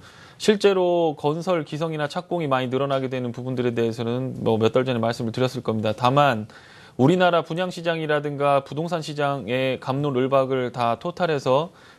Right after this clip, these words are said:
데이터로 살펴봤을 때는요. 분양가는 올라가지 않는 상태에서 총 공급량 자체는 늘어나는 구간으로 진입을 했다라는 거고요.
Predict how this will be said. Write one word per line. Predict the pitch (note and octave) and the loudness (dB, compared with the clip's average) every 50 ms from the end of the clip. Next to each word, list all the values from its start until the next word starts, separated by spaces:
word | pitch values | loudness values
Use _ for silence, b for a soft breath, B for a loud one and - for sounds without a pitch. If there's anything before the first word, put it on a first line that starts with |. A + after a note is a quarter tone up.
| B - | B 0
데이터로 | - C3+ E3+ F#3 - F3 D#3 D#3+ D3+ D3 C3 A#2 | 2 2 2 2 0 0 2 4 4 4 2 0
살펴봤을 | A2+ - E3+ E3 - F3 D3 C#3+ C#3 - C3+ A#2+ | -2 -4 -6 -4 -4 -2 -2 -2 -2 -2 -6 -6
때는요. | - A#2+ A#2 A#2 A2+ A#2+ C3+ E3 F3+ B B B B B B B | -4 -4 -4 -2 -2 -2 -4 -4 -6 B B B B B B B
분양가는 | - D3+ D3+ F#3 G#3 G#3 - F#3+ F#3 F3+ | 2 4 6 6 4 4 2 0 0 2
올라가지 | D#3 C#3 D3 D#3+ E3 D#3+ D#3+ D#3 D#3 D3 C#3 C#3 C#3+ D3 C#3+ - | 0 0 2 2 2 0 0 -2 -2 -4 -6 -6 -4 -4 -4 -2
않는 | - B2 C3+ D3 D#3 D#3 | -2 -2 -2 -2 -4 -4
상태에서 | C#3+ D3 D3 C#3 C#3 C#3 - C3+ B2+ B2 B2 A#2 D3 D3 D#3+ F3 F3+ F3+ B B B B B | -4 -4 -4 -6 -6 -2 -2 0 2 2 0 0 2 2 2 2 0 -2 B B B B B
총 | - A3 A3 G3+ E3 | 2 2 2 2 2
공급량 | - D#3+ E3 E3+ F#3 F#3 F3+ E3+ D3 | -2 -2 -2 0 0 0 -2 -2 -2
자체는 | D#3 D3+ C#3 - D#3 C3+ B2 A2+ | -2 -4 -2 -2 -4 -2 -2 -2
늘어나는 | A#2+ C3 D#3+ E3 D#3+ D3+ D3 C#3 C3+ C3 B2 A#2 | 0 2 2 2 2 0 -2 -2 -4 -4 -6 -8
구간으로 | - - C3 C#3+ C#3+ C#3 C3+ B2 B2 C3+ D3+ C#3+ | -8 -4 2 4 4 4 4 0 0 0 0 0
진입을 | C#3 - C#3 C#3 C3 C3 C3 | -2 -4 -4 -4 -4 -4 -6
했다라는 | D3+ D3 - D3+ D3 C#3+ C3 B2 B2 B2 | -6 -2 2 2 4 4 4 2 0 -2
거고요. | A2+ A2+ G#2+ G#2+ A#2+ C#3 C#3+ B2+ A#2 | -4 -6 -4 -2 0 0 2 0 0